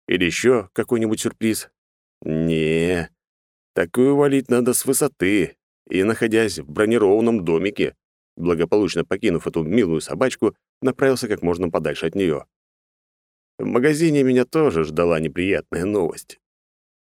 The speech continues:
Вчера стекло я разбил лишь снизу, чтобы можно было пролезть, а теперь оно было полностью растрощено, в эту дыру пролезет даже громила. В самом магазине тоже бардак.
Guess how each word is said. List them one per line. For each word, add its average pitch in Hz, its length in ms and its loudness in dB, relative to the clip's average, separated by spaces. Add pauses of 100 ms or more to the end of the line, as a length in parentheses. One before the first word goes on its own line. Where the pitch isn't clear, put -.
(220)
Вчера 156 340 2
стекло 117 340 2
я 95 140 6
разбил 92 320 2
лишь 92 220 0
снизу, 85 520 0
чтобы 85 240 -4
можно 85 240 0
было 82 160 2
пролезть, 92 560 -4 (240)
а 95 100 -4
теперь 139 300 0
оно 135 160 0
было 127 180 0
полностью 110 460 -2
растрощено, 87 720 -2 (220)
в 78 80 -4
эту 85 160 -2
дыру 85 260 -2
пролезет 87 420 -2
даже 85 200 -2
громила. 104 540 0 (1080)
В - 60 -14
самом 85 240 0
магазине 87 480 0
тоже 87 300 0
бардак. 76 360 -4